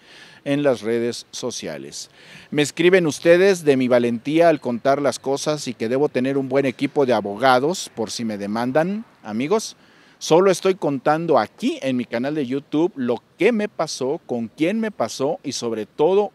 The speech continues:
cómo me pasó. No puedo hablar de cosas que sí me han dicho, me han contado, que son muy fuertes, que a ustedes les encantaría oír, pero que a mí no me constan. No puedo hablar de lo que no vi o donde no estuve. Y como dijo un día Jacobo Saludowski,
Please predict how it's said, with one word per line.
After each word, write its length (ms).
cómo 260
me 140
pasó. 340
No 160
puedo 220
hablar 240
de 100
cosas 560
que 120
sí 220
me 120
han 140
dicho, 420
me 160
han 120
contado, 680
que 120
son 240
muy 140
fuertes, 540
que 100
a 40
ustedes 440
les 220
encantaría 600
oír, 360
pero 200
que 120
a 40
mí 120
no 100
me 120
constan. 640
No 140
puedo 260
hablar 300
de 100
lo 200
que 180
no 300
vi 280
o 140
donde 280
no 120
estuve. 500
Y 120
como 320
dijo 200
un 120
día 200
Jacobo 440
Saludowski, 720